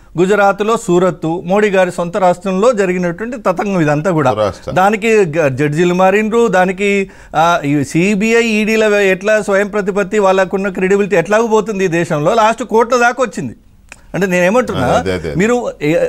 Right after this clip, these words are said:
Speaker 1: పరువు నష్టం దావా on daily basis ట్రయల్ చేయాలని ఏ చట్టంలో ఉందండి? నాకు అర్థం కాదు.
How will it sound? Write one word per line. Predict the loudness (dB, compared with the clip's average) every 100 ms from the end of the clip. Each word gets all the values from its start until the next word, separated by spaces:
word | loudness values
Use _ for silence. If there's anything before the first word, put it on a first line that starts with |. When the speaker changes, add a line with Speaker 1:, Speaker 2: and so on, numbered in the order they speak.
| -2
Speaker 1:
పరువు | 0 2
నష్టం | 0 0 -2 2
దావా | 2 2 2 0 -2 -2
on | 2
daily | 2 2 0
basis | -2 -2 -8 -2
ట్రయల్ | 2 2 0
చేయాలని | 0 0 0 0
ఏ | 0
చట్టంలో | 0 0 0 0
ఉందండి? | 0 0 0
నాకు | -2 -2
అర్థం | -4 -2 0
కాదు. | 0 -2